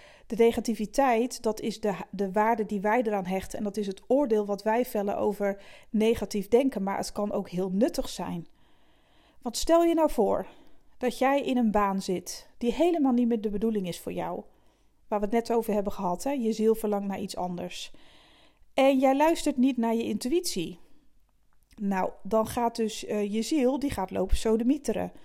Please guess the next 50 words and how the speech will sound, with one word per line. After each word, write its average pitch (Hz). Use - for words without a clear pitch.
Die 247
gaat 214
aangeven 240
aan 208
jouw 202
lichaam 214
en 202
jouw 190
geest 294
van: 214
"Ja, 208
hoor 262
eens 254
even. 196
Wat 226
heb 269
ik 277
toch -
eigenlijk 208
een 220
klote 320
baan? 220
Ik 233
vind 269
het 262
hier 269
helemaal 311
niet 240
meer 233
leuk. 254
Maar 254
ik 220
durf 262
geen 233
andere 226
stappen 330
te -
nemen. 269
Laat 220
maar 214
doen, 311
want 254
ik 214
weet 214
niet 214
wat 208
ik 208
anders 208
moet 226
doen. 302